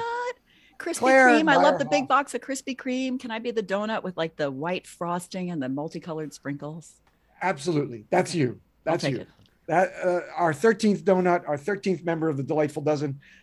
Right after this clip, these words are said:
Speaker 2: Um, you know, talk about believing in, you know, you believed in me when I had this crazy idea that I wanted to start a podcast twelve years ago. And you said,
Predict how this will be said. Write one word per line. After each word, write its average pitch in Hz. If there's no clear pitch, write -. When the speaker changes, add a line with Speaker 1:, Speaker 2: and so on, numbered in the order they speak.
Speaker 2:
Um, 180
you 214
know, 190
talk 208
about 196
believing 185
in, 143
you 165
know, 165
you 180
believed 190
in 185
me 185
when 165
I 165
had 160
this 156
crazy 185
idea 170
that 147
I 151
wanted 175
to 165
start 180
a 185
podcast 156
twelve 185
years 175
ago. 156
And 165
you 165
said, 180